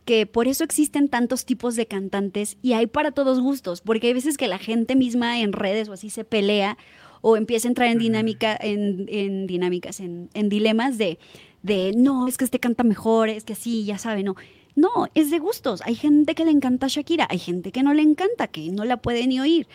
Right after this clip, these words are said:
Speaker 1: Hay gente que le encanta Cristina Aguilera, hay gente que piensa que es demasiado.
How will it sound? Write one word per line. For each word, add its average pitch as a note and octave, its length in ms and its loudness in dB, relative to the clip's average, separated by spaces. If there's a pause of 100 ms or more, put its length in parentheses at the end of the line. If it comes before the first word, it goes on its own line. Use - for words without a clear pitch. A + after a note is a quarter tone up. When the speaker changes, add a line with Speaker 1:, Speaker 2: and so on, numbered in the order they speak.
(260)
Speaker 1:
Hay C#4+ 160 0
gente F4 220 2
que E4 100 2
le E4 60 4
encanta D#4+ 320 2
Cristina D#4+ 320 4
Aguilera, C#4+ 380 4
hay G#3 120 0
gente A3 240 -2
que B3 140 0
piensa B3+ 280 0
que C4 80 -4
es B3 60 -6
demasiado. C4+ 640 -2